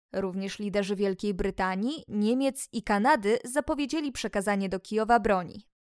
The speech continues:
Kanclerz Niemiec Olaf Scholz oświadczył po spotkaniu, że pokój na warunkach rosyjskiego prezydenta Władimira Putina jest nie do zaakceptowania. "Wraz z naszymi zachodnimi partnerami jesteśmy zgodni,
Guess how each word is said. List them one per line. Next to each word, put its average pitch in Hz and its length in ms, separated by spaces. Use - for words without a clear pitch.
Kanclerz 226 560
Niemiec 202 500
Olaf 285 300
Scholz 240 440
oświadczył 370 600
po 190 120
spotkaniu, 214 640
że 208 220
pokój 233 420
na 196 120
warunkach 220 480
rosyjskiego 220 640
prezydenta 220 640
Władimira 220 520
Putina 277 440
jest 240 320
nie 247 400
do 226 120
zaakceptowania. 202 1040
"Wraz 196 320
z 190 180
naszymi 214 460
zachodnimi 214 580
partnerami 254 680
jesteśmy 247 480
zgodni, 208 540